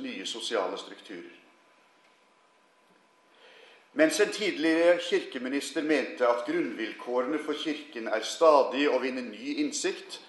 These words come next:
en virksomhet han i kraft av å være kongen i statskirkeordningen gjerne ville gå foran i, vender kirken seg alltid bakover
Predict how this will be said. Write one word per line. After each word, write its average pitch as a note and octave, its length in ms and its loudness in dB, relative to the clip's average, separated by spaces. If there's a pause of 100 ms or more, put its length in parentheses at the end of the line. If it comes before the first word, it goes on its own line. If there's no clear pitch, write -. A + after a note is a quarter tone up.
(420)
en G#2+ 140 -10
virksomhet B2 500 -4
han A#2 220 0
i - 80 -6
kraft - 260 -4
av G#2+ 80 -4
å G2+ 60 0
være F#2+ 260 -4
kongen B2 400 -6
i C#3+ 80 -2
statskirkeordningen A#2+ 1040 -2
gjerne B2 320 2
ville G#2 220 -6
gå A2+ 180 0
foran G#2+ 320 0
i, A3 60 0 (840)
vender F3 320 4
kirken G3 720 -6
seg E3 380 -2 (100)
alltid A#2+ 720 -8
bakover D#3+ 640 -4